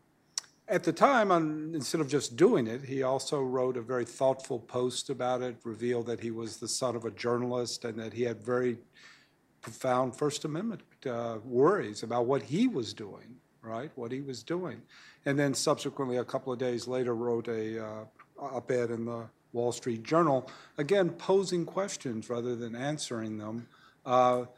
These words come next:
the odd thing is, I can best tell you to find him by saying, uh, Googling Cloudflare and Daily Stormer.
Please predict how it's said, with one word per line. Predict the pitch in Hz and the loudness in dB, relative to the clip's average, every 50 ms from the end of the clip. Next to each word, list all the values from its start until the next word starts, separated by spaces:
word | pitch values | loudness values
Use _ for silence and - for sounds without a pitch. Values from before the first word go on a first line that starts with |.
| _ _ _ | _ _ _
the | 139 135 | -2 4
odd | 131 147 160 156 | 4 6 4 6
thing | - 160 151 143 | 4 4 4 4
is, | 143 143 - - | 4 2 2 0
I | 147 139 131 127 123 | -4 -4 -2 -2 -4
can | 117 - 131 123 | -2 -2 -4 -2
best | 123 131 131 123 - - - | 2 2 2 2 2 -2 0
tell | - 139 139 | 2 2 4
you | 135 131 123 | 4 2 2
to | 131 123 | 0 -2
find | 113 - - 139 135 139 143 139 123 | -4 0 2 2 4 4 2 2 0
him | 123 120 120 120 | 0 0 -2 -2
by | 117 117 117 113 | -2 -2 -4 -4
saying, | - - - 127 123 120 120 123 123 120 120 117 117 | -4 -4 -4 -2 -2 -2 -2 -4 -6 -6 -8 -8 -8
uh, | 113 113 113 113 117 113 | -8 -8 -8 -8 -8 0
Googling | 107 139 143 139 147 139 135 127 123 127 143 147 - _ _ _ _ _ - | 4 4 6 6 6 4 4 4 2 0 -2 -6 -12 _ _ _ _ _ -10
Cloudflare | - - 139 139 139 123 120 - - 135 127 131 127 127 127 127 131 123 | -2 2 4 4 4 2 0 -2 0 0 2 2 2 2 0 0 -2 -4
and | 123 117 117 117 113 113 113 - - - 107 | -4 -4 -4 -2 -4 -6 -8 -12 -16 -8 -2
Daily | 117 123 127 127 131 131 123 120 113 | 2 2 4 4 4 2 2 0 -2
Stormer. | - - - - _ - 127 131 131 120 104 95 98 104 113 113 | -6 -8 -10 -8 _ -4 -4 -2 -4 -4 -6 -8 -10 -14 -14 -16